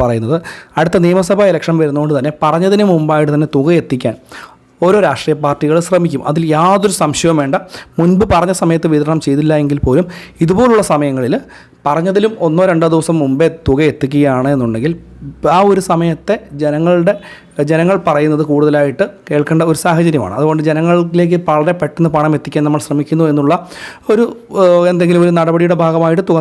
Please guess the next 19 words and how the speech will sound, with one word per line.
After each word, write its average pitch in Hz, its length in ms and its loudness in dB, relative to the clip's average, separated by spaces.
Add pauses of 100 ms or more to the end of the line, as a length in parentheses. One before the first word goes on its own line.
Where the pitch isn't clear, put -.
നേരത്തെ 151 320 0
എത്തിക്കും. 160 280 -2
ഇരുപത്തിമൂന്നാം 165 460 0
തീയതി 175 140 2
കഴിയുമ്പോൾ 135 280 -2
തന്നെ 165 180 0
തുക 147 120 0 (100)
എത്തും 180 260 -2
എന്നുള്ള 127 280 2
കാര്യത്തിൽ 135 360 0
യാതൊരു 123 280 2
സംശയവും 156 380 0
വേണ്ട. 101 120 -6 (640)
ഇതുകൂടാതെ 208 480 2
തന്നെ 185 160 -2 (140)
അവധി 208 320 0 (120)
അറിയിപ്പ് 147 360 0
വന്നിരിക്കുകയാണ്. 123 540 -4
നമുക്ക് 160 260 0